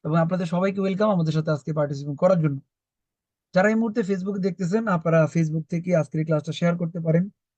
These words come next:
সবাই বেশি বেশি শেয়ার করেন। এবং যারা পাতিনতে সম্পর্কে জানতে চায়, যারা পড়াশোনা করতে আগ্রহী তারাও ক্লাসগুলো দেখতে পারবে। যাদের Facebook আইডি আছে Facebook-এ শেয়ার করে দেওয়া হয়েছে,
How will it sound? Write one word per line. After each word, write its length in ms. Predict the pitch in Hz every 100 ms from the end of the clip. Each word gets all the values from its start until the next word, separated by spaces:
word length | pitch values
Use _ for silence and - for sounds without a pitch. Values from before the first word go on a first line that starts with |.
| -
সবাই 200 | 170 175
বেশি 180 | 165 175
বেশি 160 | 175
শেয়ার 220 | 165 170 170
করেন। 240 | 175 175 185 - _ _ -
এবং 220 | 180 170 156 139 _ _
যারা 260 | 156 170 185 185 -
পাতিনতে 360 | 170 180 196
সম্পর্কে 320 | 180 170 175 156
জানতে 320 | 165 170 180
চায়, 240 | 165 165 160
যারা 180 | 156 156
পড়াশোনা 360 | 160 160 165
করতে 260 | 165 190 -
আগ্রহী 320 | 170 165 165 165
তারাও 280 | 156 170 190 - _ _ 170
ক্লাসগুলো 320 | 165 170 170
দেখতে 280 | 170 165 175
পারবে। 300 | 165 156 170 - _ _ -
যাদের 240 | 156 156
Facebook 360 | - 165 160 160
আইডি 180 | 160 160
আছে 140 | 165 214
Facebook-এ 340 | 202 156 147
শেয়ার 200 | 139 160 156
করে 160 | 156
দেওয়া 200 | 147 151
হয়েছে, 220 | 143 131